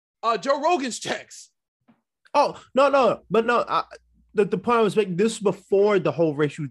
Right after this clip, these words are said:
Speaker 2: thing started. But when it first, when it started coming out about, you know, um, let me get her name right. N D A Airy. She's the, she's the, um, the artist that, that started pulling her music, and she's the one that resurfaced a lot of the,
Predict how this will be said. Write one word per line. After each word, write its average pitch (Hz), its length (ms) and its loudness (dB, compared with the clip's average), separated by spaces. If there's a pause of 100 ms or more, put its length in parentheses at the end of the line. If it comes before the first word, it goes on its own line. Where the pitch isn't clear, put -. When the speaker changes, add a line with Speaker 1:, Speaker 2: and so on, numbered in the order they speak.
Speaker 2:
thing 127 180 -4
started. 151 440 -2 (400)
But 151 140 4
when 151 200 2
it 151 80 0
first, 185 300 0
when 151 160 0
it 151 100 2
started 165 380 -2
coming 135 300 -4
out 151 280 -2
about, 113 400 -4
you 131 120 -6
know, 110 200 -4 (340)
um, 143 240 -2
let 160 120 2
me 180 80 2
get 170 180 0
her 160 100 -2
name 143 300 -2
right. 107 160 -6 (320)
N 165 140 2
D 175 260 2
A - 20 0
Airy. 127 460 -2
She's 170 360 -2
the, 151 200 2
she's 156 280 -8
the, 143 220 -2
um, 127 400 -2 (120)
the 123 100 -4
artist 131 560 -4 (160)
that, 123 220 -4
that 123 240 -6
started 139 300 -2
pulling 147 220 -2
her 135 120 -2
music, 135 380 -4
and 117 120 -6
she's 151 160 -6
the 143 80 -2
one 131 200 -2
that 120 120 -2
resurfaced 127 640 -6
a 123 60 0
lot 120 240 -2
of 120 100 -6
the, 113 180 -4